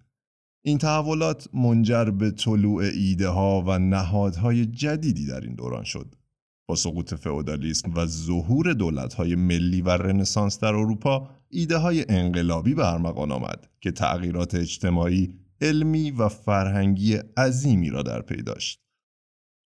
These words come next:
شما درباره قرون وسطی و فئودالیسم چگونه می‌اندیشید؟ به زعم شما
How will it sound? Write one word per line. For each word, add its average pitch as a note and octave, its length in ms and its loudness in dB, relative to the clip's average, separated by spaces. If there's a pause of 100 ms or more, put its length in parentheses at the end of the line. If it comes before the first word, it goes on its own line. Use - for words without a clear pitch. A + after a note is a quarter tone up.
(520)
شما F#3 260 0
درباره E2+ 480 0
قرون E2+ 280 0
وسطی E2+ 460 0
و E2+ 140 0
فئودالیسم D2 640 -4
چگونه C#2 380 -2
می‌اندیشید؟ B1 760 -6 (500)
به C#3 80 0
زعم C#3+ 280 0
شما D3 480 -2